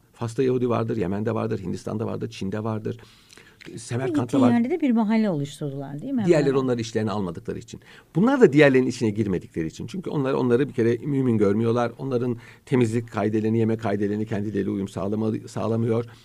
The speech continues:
Speaker 1: Onları aşağı görüyorlar. Bir de Yahudiler kendilerini üstün görürler. Seçilmiş ırk, Kur'an-ı Kerim'de de geçer bu. Allah onları bütün kavimlerden üstün yarattı diye. Güzel bir kavimdir. Artistlerin çoğu Yusuf peygamber soyundan oldukları için,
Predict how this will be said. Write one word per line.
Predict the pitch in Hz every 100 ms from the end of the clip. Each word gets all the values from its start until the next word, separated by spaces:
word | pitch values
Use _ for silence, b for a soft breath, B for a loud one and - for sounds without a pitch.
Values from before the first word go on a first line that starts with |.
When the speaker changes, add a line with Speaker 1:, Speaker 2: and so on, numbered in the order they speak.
| b b b
Speaker 1:
Onları | 160 165 185
aşağı | 123 151 143
görüyorlar. | 123 110 107 110
Bir | 135
de | 131
Yahudiler | 127 127 117
kendilerini | 117 113 113 117
üstün | - 165
görürler. | 123 104 101 98
Seçilmiş | 117 113 127 139
ırk, | - 117
Kur'an-ı | 123 110 113
Kerim'de | 113 120 117
de |
geçer | 110 101 104 101
bu. |
Allah | 92 113
onları | 113 113 113
bütün | 113 160 135 B B
kavimlerden | - 117 101 101 101 104
üstün | 113 - 120
yarattı | 101 95 - 95
diye. | 95 117 B B B
Güzel | 156 135 160 139
bir | 113 -
kavimdir. | 104 98 98 104 117
Artistlerin | 127 117 127 135
çoğu | - 151 117 127 b b b
Yusuf | 113 - 117
peygamber | 98 104 98 101
soyundan | 104 101 104 107
oldukları | 101 113 160 190
için, | -